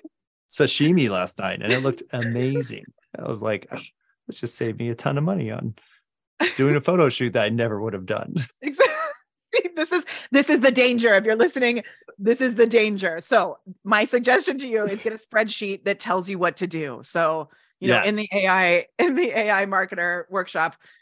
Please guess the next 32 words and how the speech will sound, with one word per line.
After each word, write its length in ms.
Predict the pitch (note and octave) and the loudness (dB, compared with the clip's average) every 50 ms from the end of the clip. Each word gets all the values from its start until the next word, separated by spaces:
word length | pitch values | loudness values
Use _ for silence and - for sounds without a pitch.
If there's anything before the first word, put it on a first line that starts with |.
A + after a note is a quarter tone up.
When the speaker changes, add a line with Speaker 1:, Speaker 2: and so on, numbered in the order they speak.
| _ - | _ -16
Speaker 2:
we 40 | E3 | -12
shared 340 | D#3+ - - F#3 F#3 F3+ F3 | -8 -2 0 0 0 -2 -4
lots 340 | F#3 F3+ F#3 F#3 G3 G#3 - | -4 -2 0 0 0 0 -4
of 80 | A#3+ G#3 | -6 -6
spreadsheets 560 | G3 - - A3 G3+ G3 - - G#3 G3+ - | -6 -2 -2 0 0 -2 -4 -8 -8 -8 -8
and 140 | G3 G3 G#3 | -10 -12 -8
systems 800 | - G#3 G3 G3 - - G3 F3 E3+ E3+ E3+ E3+ E3 D3+ - - _ _ _ _ _ _ _ | -4 -6 -6 -6 -4 -4 -2 -2 -2 -2 -4 -8 -10 -12 -16 -20 _ _ _ _ _ _ _
where, 420 | - F3 F3 E3 D#3+ D#3 D#3 D3 B2 | -6 -2 0 2 4 4 4 2 0
or 60 | D#3+ | -2
boot 200 | F3+ G#3+ A3+ G3 | -2 -2 -2 -2
camp 240 | - B3 F3 E3 D3 | -2 -4 -4 -4 -4
or 60 | F3+ | -4
whatever 240 | E3+ E3+ E3+ E3 E3 | -2 -2 -2 -2 -2
it 40 | D3 | -4
was 120 | D3+ - | -4 -4
called. 240 | - E3+ D3 C3+ C#3 | -4 -4 -4 -4 -4
What 100 | F3 G3 | -4 -4
was 100 | F#3 E3+ | -4 -4
it 60 | E3 | -6
called? 200 | - D3+ - - _ _ _ _ - | -6 -6 -6 -8 _ _ _ _ -6
Boot 100 | A3+ A#3 - | -6 -6 -4
camp? 240 | - B3+ A#3+ B3 | -4 -4 -2 0
Speaker 1:
Uh, 280 | - D3 D3 C#3+ D3 D3+ | 2 4 6 6 6 6
no, 100 | - F3 | 6 6
you, 180 | F#3 D#3+ D3 C#3+ | 6 4 4 6
oh, 140 | E3 D#3+ D3+ | 6 8 8
it 40 | C#3+ | 6
was 120 | C#3+ - | 6 2
Accelerator. 840 | - C#3 C3 - - C3+ B2 A2+ G#2+ G2 F2+ F2+ F2 - - - _ _ _ - | 0 -2 -2 -2 0 2 2 2 2 -2 -4 -6 -8 -10 -14 -18 _ _ _ -4
It's, 280 | A#2 A2 G#2 - - - | -2 -2 -2 -2 0 4
uh, 60 | - | 4
Speaker 2:
Accelerator. 500 | G#2 G2+ G2 F#2 F2+ F#2 F#2 - - | 6 6 6 4 2 2 0 -4 -8